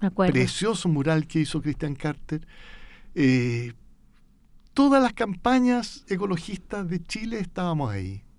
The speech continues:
Speaker 2: Todas, todas, todas. Eso es lo que nos hace vibrar aún. Y yo con eso, eh,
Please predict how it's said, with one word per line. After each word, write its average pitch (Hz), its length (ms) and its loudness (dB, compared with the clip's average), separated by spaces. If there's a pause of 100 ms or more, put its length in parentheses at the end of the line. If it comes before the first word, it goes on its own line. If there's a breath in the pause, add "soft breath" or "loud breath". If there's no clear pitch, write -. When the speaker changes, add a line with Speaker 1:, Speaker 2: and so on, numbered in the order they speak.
(220)
Speaker 2:
Todas, 120 340 4 (120)
todas, 175 380 0
todas. 190 340 4
Eso 180 240 2
es 180 40 4
lo 175 140 2
que 170 160 4
nos 165 340 2 (280)
hace 196 280 2
vibrar 180 480 4
aún. 123 380 2 (1000 loud breath)
Y 175 160 2
yo 226 160 6
con 247 220 2
eso, 190 600 2 (160)
eh, 135 920 2